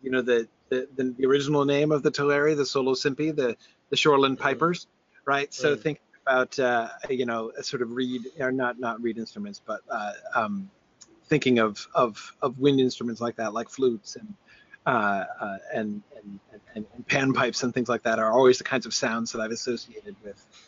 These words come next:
Speaker 1: the Teleri for that reason. Um,
Speaker 2: Mm.
Speaker 1: so yeah, that was cool. What was that, what was that instrument that, that sort of, uh, like, plucked sound? I, I, I'm not sure even how to describe it.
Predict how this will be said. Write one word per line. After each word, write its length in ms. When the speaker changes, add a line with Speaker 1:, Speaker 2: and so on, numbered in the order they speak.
Speaker 1:
the 80
Teleri 560
for 120
that 200
reason. 320
Um, 340
Speaker 2:
Mm. 200
Speaker 1:
so 460
yeah, 400
that 100
was 120
cool. 140
What 200
was 180
that, 280
what 120
was 140
that 180
instrument 540
that, 260
that 180
sort 240
of, 260
uh, 340
like, 220
plucked 540
sound? 680
I, 260
I, 60
I'm 80
not 200
sure 380
even 300
how 140
to 80
describe 420
it. 120